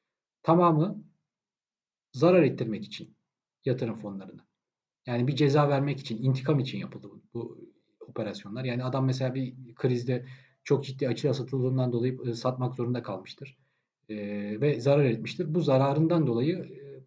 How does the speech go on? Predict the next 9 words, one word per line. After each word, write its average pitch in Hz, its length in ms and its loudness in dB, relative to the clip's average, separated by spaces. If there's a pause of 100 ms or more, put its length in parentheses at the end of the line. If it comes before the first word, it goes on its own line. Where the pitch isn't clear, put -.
(100)
param 151 380 2
batsın, 151 440 0
yeter 139 340 2
ki 143 80 -2
onlar 139 260 0
da 135 80 0
zarar 135 280 4
görsün 113 360 -2
mantığıyla 131 600 0